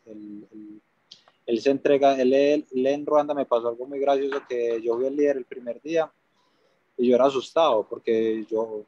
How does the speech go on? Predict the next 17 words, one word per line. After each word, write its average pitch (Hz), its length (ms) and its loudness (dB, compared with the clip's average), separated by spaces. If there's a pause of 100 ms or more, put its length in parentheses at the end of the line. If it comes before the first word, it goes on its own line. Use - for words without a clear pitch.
(160)
yo 110 160 -6
no 113 100 0
había 123 180 4
tenido 127 220 -2
la 123 80 6
oportunidad 110 500 -6
de 113 80 -4
ser 123 200 2
líder 120 260 2
en 110 160 -6
una 113 140 -4
carrera 107 360 -2
tan 113 120 -8
importante. 123 600 -4
Entonces 107 360 -18
yo 113 200 -2
decía, 107 240 -6